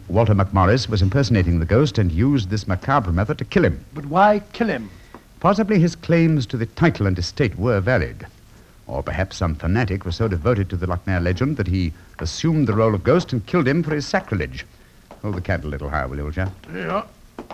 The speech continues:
Speaker 2: Hello. Here's a suit of armor, Holmes. Lying in a heap on the floor.
Speaker 1: Huh? On the floor, eh? Whereas it obviously belongs on that stand over there.
Speaker 2: It's perfectly clear what's happened. The second figure used this armor and slipped it back in here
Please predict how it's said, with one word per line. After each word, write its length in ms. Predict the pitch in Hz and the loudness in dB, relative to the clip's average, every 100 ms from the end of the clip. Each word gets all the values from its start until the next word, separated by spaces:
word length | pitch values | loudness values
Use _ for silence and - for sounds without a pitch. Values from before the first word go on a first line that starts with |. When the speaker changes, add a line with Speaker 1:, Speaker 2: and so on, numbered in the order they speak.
| - - - - | -20 -20 -20 -8
Speaker 2:
Hello. 400 | 240 160 180 254 - - - - - _ - - | -4 -2 0 -2 -4 -20 -20 -20 -20 _ -18 -6
Here's 200 | 185 175 | -4 -4
a 60 | |
suit 200 | 151 226 | -6 -4
of 80 | 185 | 0
armor, 240 | 262 254 165 | 2 2 0
Holmes. 400 | 180 131 117 - - - - - - - - | -2 -4 -10 -18 -20 -20 -20 -20 -20 -20 -8
Lying 280 | 175 226 233 | 0 2 2
in 60 | 196 | 0
a 60 | |
heap 260 | 190 294 202 | 0 0 0
on 140 | 196 | -2
the 60 | 190 | -4
floor. 480 | - 311 262 165 175 | -4 2 4 6 4
Speaker 1:
Huh? 60 | - - | 2 -4
On 80 | |
the 80 | 104 | -2
floor, 260 | - 170 90 | 2 4 6
eh? 180 | 120 143 - - - - - - - - - 76 | 4 2 -2 -18 -20 -20 -20 -20 -20 -16 -14 -6
Whereas 220 | 85 87 | -6 -4
it 60 | 90 | -2
obviously 420 | 139 - 90 80 | -2 -2 -6 -6
belongs 460 | 78 78 98 160 165 | -6 0 0 2 0
on 160 | 147 160 | 0 0
that 200 | 190 - | -2 -4
stand 400 | - 240 131 98 | -2 2 4 4
over 140 | 113 | 2
there. 320 | 196 143 123 | 2 2 0
Speaker 2:
It's 140 | - - - | -4 -12 -4
perfectly 460 | 208 - - 208 | -2 -2 -6 -4
clear 320 | 190 - 220 | -4 0 2
what's 240 | 226 233 - | 4 4 4
happened. 360 | 254 262 104 - - - - - | 2 2 -10 -10 -20 -20 -20 -14
The 80 | |
second 340 | 139 240 247 190 | -2 2 4 2
figure 360 | - 220 277 | 2 6 6
used 400 | 240 196 269 226 | 8 6 6 6
this 200 | 190 175 | 2 0
armor 260 | 165 190 247 | 4 6 8
and 240 | 277 208 | 8 6
slipped 260 | - 269 - | 4 -2 -2
it 100 | 185 | 2
back 220 | 247 247 | 4 4
in 120 | 233 185 | 4 4
here 300 | 160 202 | 4 2